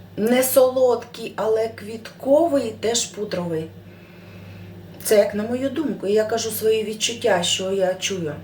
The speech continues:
М. Якщо, а, тут навіть над-, надпис є. О, то ще.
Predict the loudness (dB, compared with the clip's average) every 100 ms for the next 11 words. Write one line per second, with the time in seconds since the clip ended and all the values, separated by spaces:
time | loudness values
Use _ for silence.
0 | -16 -20 -20 -20 -20 -20 -18 -18 -16 -16
1 | -16 -18 -18 -14 -6 -2 0 0 0 0
2 | -2 -4 -8 -14 -18 -16 -16 -16 -16 -16
3 | -18 -18 -18 -18 -14 -12 -6 -2 0 2
4 | 2 2 2 0 -4 -12 -18 -18 -20 -20
5 | -20 -20 -20 -20 -18 -16 -16 -16 -16 -16
6 | -16 -18 -16 -16 -14 -14 -14 -14 -16 -16
7 | -16 -14 -6 -4 -4 -6 -6 -4 -4 -4
8 | -4 -2 0 -2 -6 -12 -8 -8 -8 -10
9 | -12 -12 -10 -8 -8 -8 -6 -2 -2 -2
10 | -14 -16 -16 -16 -14 -14 -16 -16 -18 -14
11 | -6 -2 -2 -2 -4